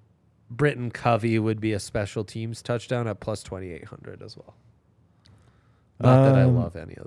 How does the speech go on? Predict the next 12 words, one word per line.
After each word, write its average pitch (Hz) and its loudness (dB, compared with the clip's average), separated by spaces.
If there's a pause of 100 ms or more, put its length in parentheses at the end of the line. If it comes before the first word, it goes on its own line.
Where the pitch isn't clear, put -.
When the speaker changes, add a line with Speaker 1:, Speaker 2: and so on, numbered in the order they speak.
Speaker 1:
those. - -18
Speaker 2:
my 131 8
guy 135 10
Sky 131 4
Moore 123 8
at 95 -2
plus 113 4
six - -4
hundred 101 0
too. 101 0 (1120)
Speaker 1:
Yeah, 107 2 (400)
he, 127 0